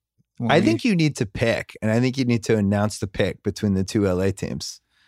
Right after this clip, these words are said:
Speaker 2: I don't think you can straddle the fence. You live
Speaker 1: I
Speaker 2: here. I think you have to pick a side.
Speaker 1: Right, right now.
Speaker 2: You have to wear a hat.
Speaker 1: Do I need to pick
Speaker 2: No,
Speaker 1: right
Speaker 2: no,
Speaker 1: now? Or do
Speaker 2: no,
Speaker 1: I, can, I can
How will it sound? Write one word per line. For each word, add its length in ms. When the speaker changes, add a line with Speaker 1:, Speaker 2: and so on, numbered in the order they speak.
Speaker 2:
I 80
don't 140
think 140
you 100
can 140
straddle 380
the 100
fence. 340
You 60
live 100
Speaker 1:
I 60
Speaker 2:
here. 380
I 120
think 180
you 100
have 300
to 220
pick 200
a 20
side. 400
Speaker 1:
Right, 160
right 280
now. 100
Speaker 2:
You 80
have 40
to 80
wear 160
a 60
hat. 340
Speaker 1:
Do 120
I 60
need 140
to 60
pick 140
Speaker 2:
No, 80
Speaker 1:
right 120
Speaker 2:
no, 60
Speaker 1:
now? 180
Or 40
do 100
Speaker 2:
no, 60
Speaker 1:
I, 60
can, 140
I 80
can 20